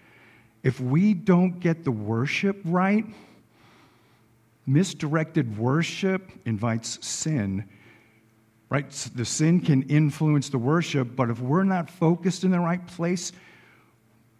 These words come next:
we can also invite sin into our life. Millie, could I have the next slide? Just the fact that you show up to church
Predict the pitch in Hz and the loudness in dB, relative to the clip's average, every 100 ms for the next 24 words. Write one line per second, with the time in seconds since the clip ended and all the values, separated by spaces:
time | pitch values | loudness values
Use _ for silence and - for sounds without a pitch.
0 | - 135 151 151 131 139 147 156 - 117 | -4 0 2 0 0 -2 -4 -4 -4 -2
1 | 104 104 - _ _ _ _ _ _ _ | -2 -4 -10 _ _ _ _ _ _ _
2 | _ _ _ _ - 110 113 113 - - | _ _ _ _ -8 -4 -2 -4 -6 -6
3 | 139 131 98 101 - 110 95 104 92 104 | -2 -2 -2 -6 -8 -8 -6 -8 -6 -6
4 | 95 98 - 147 107 120 117 113 110 107 | -6 -6 -2 0 0 -4 -6 -6 -6 -6
5 | - - 95 87 - - - _ - _ | -10 -12 -12 -12 -16 -20 -20 _ -20 _
6 | _ _ _ _ _ - - - - - | _ _ _ _ _ -20 -20 -20 -20 -20
7 | - - - _ _ _ _ _ _ _ | -20 -20 -20 _ _ _ _ _ _ _
8 | _ _ _ _ _ _ _ _ _ _ | _ _ _ _ _ _ _ _ _ _
9 | _ _ _ _ _ _ _ _ _ _ | _ _ _ _ _ _ _ _ _ _
10 | 185 175 160 - 160 160 160 139 123 - | 2 2 -4 2 4 4 0 0 -2 0
11 | - 143 147 147 120 - 135 131 127 - | 2 4 2 0 -4 -4 -2 -2 -2 -2
12 | - | -4